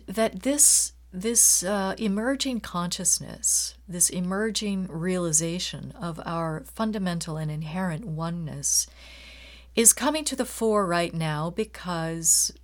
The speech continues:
it's time. It's time on this planet for this to happen. And the egoic system, the egoic mind, has taken us as far as it can take us.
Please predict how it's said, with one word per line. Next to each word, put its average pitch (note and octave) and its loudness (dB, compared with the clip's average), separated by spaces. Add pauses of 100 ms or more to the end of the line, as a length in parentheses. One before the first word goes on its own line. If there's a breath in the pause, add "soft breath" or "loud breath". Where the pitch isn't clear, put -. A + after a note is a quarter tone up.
(160)
it's - 2
time. - 2
It's F3 4
time G#3+ 2
on A3+ 2
this A3+ 2
planet E3+ -4
for F#3 -6
this E3+ -2
to G#3 -4
happen. F3 -4 (760 loud breath)
And G3 8 (120)
the G3+ -2
egoic F#3+ 2
system, C4 6
the E3+ 0
egoic E3 -2
mind, E3 0
has F3 2
taken F3+ -4
us F3+ 4
as - 2
far E3+ 2
as F#3 -2
it - -10
can E3+ -8
take D#3 -6
us. B3 0